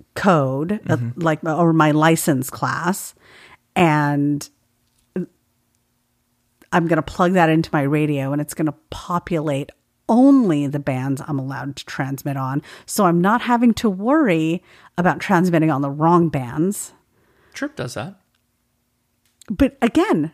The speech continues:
Speaker 1: it's a multi-step process where
Speaker 2: Sure.
Speaker 1: out the box.
Speaker 2: Well, I mean, China don't care, though. China's, I mean,
Speaker 1: Sure.
Speaker 2: Baofeng is China, right?
Speaker 1: Hey, Ray Novak,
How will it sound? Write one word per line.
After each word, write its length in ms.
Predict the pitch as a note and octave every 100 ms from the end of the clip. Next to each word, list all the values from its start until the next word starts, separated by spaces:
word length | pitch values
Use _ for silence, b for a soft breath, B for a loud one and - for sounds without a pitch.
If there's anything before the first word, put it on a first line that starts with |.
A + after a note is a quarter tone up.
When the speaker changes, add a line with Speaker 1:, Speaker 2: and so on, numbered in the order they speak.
| _
Speaker 1:
it's 140 | A3 -
a 40 |
multi-step 800 | G#3 G#3+ B3 - A#3 - F3 -
process 680 | - A#3+ C#4 - D#3+ F3+ -
where 120 | G3+
Speaker 2:
Sure. 140 | F#2 -
Speaker 1:
out 340 | A#3 C4+ -
the 80 | G#3
box. 800 | E3 - F3+ - - - - -
Speaker 2:
Well, 180 | D#3+ C3+
I 40 | A#2+
mean, 220 | A#2 G#2+ -
China 320 | - D#3 A#2+
don't 220 | G2 G2
care, 300 | - G#2 D2+
though. 220 | - - - _ _ _ -
China's, 560 | - C3+ A2 F#2+ - -
I 60 |
mean, 80 | G2+
Speaker 1:
Sure. 260 | A4+ G#4+ -
Speaker 2:
Baofeng 680 | A2+ A2 - G2 F2 - - -
is 180 | G2+
China, 420 | - - F2 - - -
right? 260 | G#2+ G2 - _ -
Speaker 1:
Hey, 300 | - C4 A#3+ -
Ray 240 | G3+ A#3
Novak, 640 | G#3 A#3 G#3 C3+ G3 -